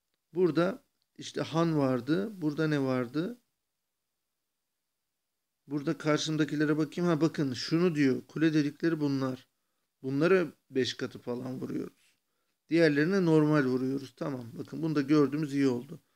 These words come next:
Bunlar normal insan. İnsan. Bu şövalye. Divine bunlar. Divine. Üçü de divine. Ama bakın bu kule. Tam katapult kulesi. Yani bir çeşit mancınık kulesi gibi düşünün.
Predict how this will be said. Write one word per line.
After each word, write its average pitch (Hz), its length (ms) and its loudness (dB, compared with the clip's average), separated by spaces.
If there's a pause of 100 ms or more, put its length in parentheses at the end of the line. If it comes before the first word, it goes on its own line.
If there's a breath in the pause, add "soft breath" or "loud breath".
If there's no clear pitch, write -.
(300)
Bunlar 151 340 0
normal 147 360 2
insan. 135 420 0 (840)
İnsan. 139 580 -6 (500)
Bu - 60 -20
şövalye. 135 760 0 (1040)
Divine 135 380 0
bunlar. 123 340 -2
Divine. 139 360 0 (100)
Üçü - 240 -8
de 120 140 -2
divine. 127 320 -2 (640)
Ama 156 180 -2
bakın 160 260 -4
bu 165 120 -2
kule. 131 380 -4 (1040)
Tam 131 340 -8
katapult 143 580 -2
kulesi. 120 360 -4
Yani 143 160 0
bir 147 100 -6
çeşit 143 300 -8
mancınık 139 640 -4
kulesi 120 400 -6
gibi 113 220 -6
düşünün. 127 440 -6